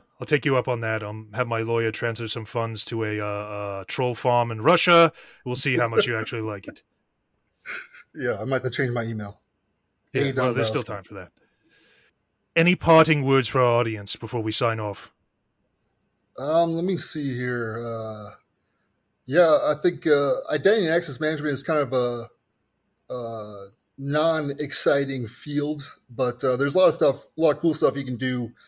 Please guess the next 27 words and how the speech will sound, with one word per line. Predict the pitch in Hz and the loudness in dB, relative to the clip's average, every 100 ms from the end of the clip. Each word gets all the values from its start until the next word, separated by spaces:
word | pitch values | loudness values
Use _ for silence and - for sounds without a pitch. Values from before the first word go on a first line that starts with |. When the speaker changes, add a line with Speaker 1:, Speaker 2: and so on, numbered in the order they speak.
| _ - | _ -6
Speaker 2:
with, | 143 139 - - | 0 0 -2 -4
uh, | 131 120 113 110 _ - | -6 -4 -6 -10 _ -6
services | - 151 120 - 117 | 0 0 0 -2 -4
like, | 120 117 104 _ _ _ _ _ | -4 -4 -8 _ _ _ _ _
uh, | 127 120 | -12 -12
Penguin's | 104 139 131 120 | -8 -6 -4 -4
cloud | - 131 117 | -2 -2 -2
platform. | 127 113 117 110 | -6 -6 -8 -8
So | - 120 117 | -8 -6 -8
if | 117 | -10
you | 135 | -6
get | 139 | -6
a | |
chance, | 120 139 131 120 - - _ _ _ | -4 -4 -4 -4 -6 -6 _ _ _
play | - 170 | 4 4
around | 147 143 139 | 6 2 0
with | 139 | 0
it. | 135 131 - _ _ | 0 -2 -16 _ _
Use | - 147 | -10 -6
the | 139 | -2
dynamic | 135 135 131 131 127 | 2 2 2 -4 -4
M | 135 | -4
F | 131 - | -4 -4
A | 131 123 | -4 -2
to | 120 110 | -4 -6
troll | - 139 127 | -2 0 0
your | 123 120 120 | -2 -4 -6